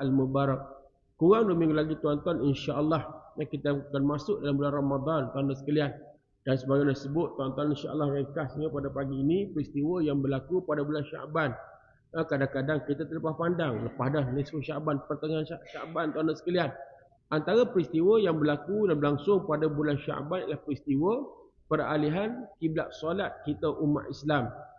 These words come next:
pada bulan Syaban tahun dua Hijrah, tuan-tuan sekalian. Ha, di mana sebagaimana disebut dalam kuliah lepas, kita umat Islam,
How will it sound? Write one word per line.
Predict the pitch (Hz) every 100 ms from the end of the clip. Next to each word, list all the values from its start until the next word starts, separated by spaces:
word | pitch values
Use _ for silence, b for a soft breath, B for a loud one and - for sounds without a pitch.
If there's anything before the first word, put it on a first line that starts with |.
| _ _ _
pada | 135 165 233 240
bulan | 143 147
Syaban | 143 151 131 180 202 -
tahun | 165 147
dua | 156 147
Hijrah, | 147 180 175 - 147
tuan-tuan | 143
sekalian. | 139 151 160 135 - - - - _ -
Ha, | 170
di | 156
mana | 143 143 151 165 175 180 - - - - - - - - - -
sebagaimana | - 139 151 156 160
disebut | 143 151 190 -
dalam | 147 139
kuliah | 139 135
lepas, | 139 170 196 - - - -
kita | 135 143 190
umat | 160 147 -
Islam, | - 151 190